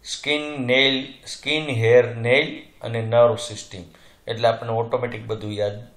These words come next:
રહી જશે. બરાબર, Nail અને nerve system યાદ રાખો,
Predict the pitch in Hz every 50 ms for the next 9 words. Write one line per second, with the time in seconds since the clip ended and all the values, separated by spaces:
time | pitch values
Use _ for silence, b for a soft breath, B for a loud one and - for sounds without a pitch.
0 | - - 104 107 104 101 85 - - - - 104 113 131 143 131 113 110 107 110
1 | 120 131 139 139 139 139 - 123 120 120 120 117 123 127 127 123 113 - 127 117
2 | - - 131 127 127 127 127 127 127 123 131 127 - 131 135 143 - B B